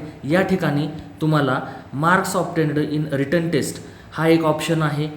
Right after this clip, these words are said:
हे बटन आहे, यावरती तुम्ही क्लिक करायचं आहे. क्लिक केल्यानंतरनं तुम्हाला इथं सर्वप्रथम तुमचा जो काय आहे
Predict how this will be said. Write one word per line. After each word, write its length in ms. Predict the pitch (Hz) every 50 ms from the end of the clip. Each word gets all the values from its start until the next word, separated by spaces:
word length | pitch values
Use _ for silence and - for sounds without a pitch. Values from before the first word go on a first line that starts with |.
| - -
हे 80 | 175 185
बटन 340 | 175 165 160 - 160 147 143
आहे, 500 | 135 135 139 143 - - - - - 147
यावरती 340 | 151 156 156 160 151 - 147 -
तुम्ही 320 | 151 143 156 170 165 165 - - - - -
क्लिक 260 | - 165 175 175 170
करायचं 340 | 180 170 165 160 160 160 165
आहे. 240 | 156 151 147 165 180 - - - - - - - - - - - - - - -
क्लिक 220 | 185 220 220 -
केल्यानंतरनं 580 | 220 196 185 175 170 160 165 165 151 143 127 113 104 - - - - - -
तुम्हाला 420 | 170 180 185 175 143 123 110 - - - - - - -
इथं 280 | 170 160 - 180 175 151
सर्वप्रथम 640 | - 190 185 185 185 185 180 165 - - 160 156 175 160 - - - - - -
तुमचा 460 | 165 160 156 156 170 160 160 170 160 - - - - 127 131
जो 100 | 170 175
काय 200 | 170 180 175 165
आहे 500 | 156 143 139 139 147 - - - -